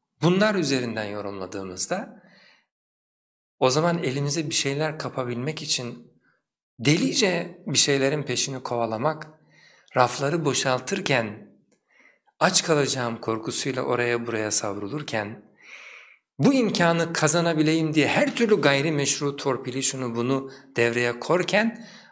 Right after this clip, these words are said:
aslında biz Cenab-ı Hakk'ın bize söylediği, "Kul," de ki, "len yusibena," bize isabet etmez. "İlla ma kataballahu lena." Ancak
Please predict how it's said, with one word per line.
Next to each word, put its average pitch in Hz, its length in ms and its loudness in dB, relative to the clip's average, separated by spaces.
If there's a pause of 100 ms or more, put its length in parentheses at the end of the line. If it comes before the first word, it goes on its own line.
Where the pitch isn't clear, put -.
aslında 117 840 -2
biz 110 200 -2
Cenab-ı 110 360 -6
Hakk'ın 98 460 -10
bize 101 200 -4
söylediği, 92 760 -6 (640)
"Kul," 113 420 4
de 101 100 -4
ki, - 420 -12 (520)
"len 165 280 2
yusibena," - 1120 -2 (140)
bize 170 200 4
isabet 143 520 0
etmez. - 600 -4 (540)
"İlla 95 640 -2
ma 104 540 -4 (140)
kataballahu 95 1300 -6
lena." - 420 -10 (480)
Ancak 160 560 2